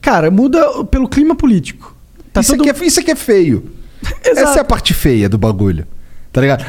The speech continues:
Speaker 2: Aí o cara na rádio fala, "Os políticos falaram." Os políticos, irmão. Os políticos tão fazendo política,
Speaker 1: Político
Speaker 2: porra.
Speaker 1: é, é tipo uma calculadora de cenário político. Ele vê qual que é o melhor cenário político pra mim. Tá bom.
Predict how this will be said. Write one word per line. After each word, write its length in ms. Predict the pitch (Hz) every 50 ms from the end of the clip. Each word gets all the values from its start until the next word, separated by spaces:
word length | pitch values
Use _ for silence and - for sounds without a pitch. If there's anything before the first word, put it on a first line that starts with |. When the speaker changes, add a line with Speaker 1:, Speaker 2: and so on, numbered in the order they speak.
| -
Speaker 2:
Aí 180 | - 135 139 160
o 80 | 196 185
cara 240 | - 202 190 190
na 120 | 185 190 170
rádio 260 | 147 165 165 160 160
fala, 280 | - - 156 139 135 139
"Os 120 | 135 123 -
políticos 560 | - - 131 123 120 120 120 120 - 123 120
falaram." 260 | - 127 117 120 131 175
Os 80 | 190
políticos, 500 | - - 302 277 240 277 254 - - -
irmão. 260 | 151 131 120 117 107
Os 80 | 110 -
políticos 340 | - - 220 233 - - -
tão 80 | 269 240
fazendo 320 | 226 247 233 202 226 240 240
política, 560 | 220 - 285 277 285 247 214 - - - -
Speaker 1:
Político 420 | 302 294 330 349 - - - 339
Speaker 2:
porra. 120 | 311 302 277
Speaker 1:
é, 120 | 254 254
é 40 | 247
tipo 220 | - - - 302
uma 420 | 294 302 302 285 262 247 240 254 240
calculadora 720 | 240 277 269 269 294 277 262 208 190 233 247 262 262 254
de 220 | 208 220 247 254 226
cenário 320 | - 269 240 233 226 220
político. 420 | - 233 214 190 165 - - - 180
Ele 80 | 180
vê 200 | 180 180 220 202
qual 180 | 208 - 277 277
que 60 | -
é 40 | 247
o 20 |
melhor 220 | 240 233 220 220 214
cenário 300 | - 208 196 190 190 185
político 320 | - 202 196 - - -
pra 100 | - 190
mim. 160 | 180 170 160
Tá 140 | 147 - 208
bom. 340 | 180 180 165 147 139 147